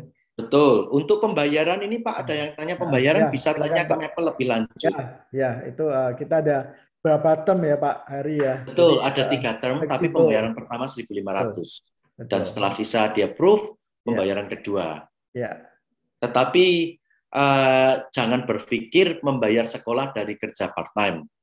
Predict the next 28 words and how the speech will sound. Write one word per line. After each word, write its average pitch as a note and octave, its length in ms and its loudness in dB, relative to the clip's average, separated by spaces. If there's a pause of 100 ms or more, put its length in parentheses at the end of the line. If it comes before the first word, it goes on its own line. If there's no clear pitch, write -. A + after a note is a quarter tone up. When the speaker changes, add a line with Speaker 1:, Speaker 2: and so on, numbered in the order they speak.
(220)
Speaker 2:
Nah, B2 240 -8
Speaker 1:
Ya. G#2+ 180 0 (400)
Speaker 2:
itu, A#2 640 -10 (160)
itu B2+ 200 -8 (200)
tipsnya, D#3 440 -2
Pak. D3 120 -2
<laughs> - 560 -2 (240)
Speaker 1:
Ya. C#3 480 6
Speaker 2:
Jangan, E3+ 80 -2
kalau F3 240 4
mau F3 160 2
struggle, E3+ 720 0
nanti F3+ 460 -4
nggak D#3 180 0
selesai, G3+ 800 0
jadi F3+ 240 -10 (420)
keteteran D#3+ 640 0
ya, D#3 140 4
lebih D3 240 0
baik D#3+ 320 -2 (420)
ada C3+ 240 -6
Speaker 1:
Kebanyakan C#3+ 720 4
yang, D#3+ 220 2 (260)
Speaker 2:
Ya. D#3 160 0
Speaker 1:
yang D3+ 80 0
minta C#3+ 400 0
pembayaran B2 720 0
dari A2+ 640 -2